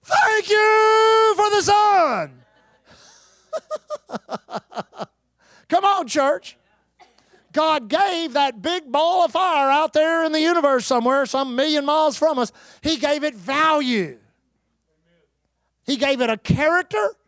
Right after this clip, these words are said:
It's what it is. It's unique in its character. He gave it value,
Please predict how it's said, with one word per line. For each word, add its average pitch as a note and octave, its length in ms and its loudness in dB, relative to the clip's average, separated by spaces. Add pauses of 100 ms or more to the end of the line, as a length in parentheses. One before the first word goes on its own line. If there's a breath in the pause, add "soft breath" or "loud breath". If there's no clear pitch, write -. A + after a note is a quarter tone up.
(320 soft breath)
It's D4 220 -2
what A#3 260 0
it A#3+ 120 0
is. F4 360 -2
It's B3+ 240 -6
unique B3+ 340 -2
in D#4+ 140 -2
its C#4 160 -4
character. E4 560 -4 (560 soft breath)
He C#4+ 140 -2
gave C#4+ 240 0
it C4+ 100 -4
value, C#4 360 -2